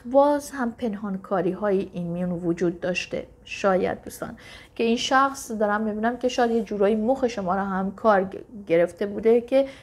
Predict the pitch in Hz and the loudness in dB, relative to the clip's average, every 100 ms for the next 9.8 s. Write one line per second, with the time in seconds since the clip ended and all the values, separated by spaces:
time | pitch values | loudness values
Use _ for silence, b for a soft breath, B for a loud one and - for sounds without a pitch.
0 | B 254 320 285 240 269 269 269 285 - | B -2 0 0 -2 2 4 4 2 2
1 | 196 165 151 185 180 247 330 330 427 415 | 2 2 -4 -6 0 6 6 6 0 0
2 | B B B 269 320 415 302 294 269 269 | B B B 2 2 2 2 4 6 4
3 | 269 302 311 330 B B 220 233 247 269 | 2 -2 -2 -4 B B -4 0 2 4
4 | 262 247 247 269 - 247 254 277 294 294 | 4 6 6 4 0 0 2 2 2 2
5 | 214 214 208 220 214 214 214 214 185 - | -4 -4 0 4 8 8 6 0 -14 -10
6 | - - _ _ _ _ _ 247 269 269 | -12 -14 _ _ _ _ _ 6 6 4
7 | 320 349 320 - - 196 - 233 190 165 | -2 -2 -2 -6 -4 -6 -4 -4 0 -2
8 | - - - - 226 - - 226 233 269 | -2 -16 -16 -16 -16 -8 0 0 0 -2
9 | 311 262 - 190 185 - 196 - | -2 -2 -4 -8 -8 -10 -8 -10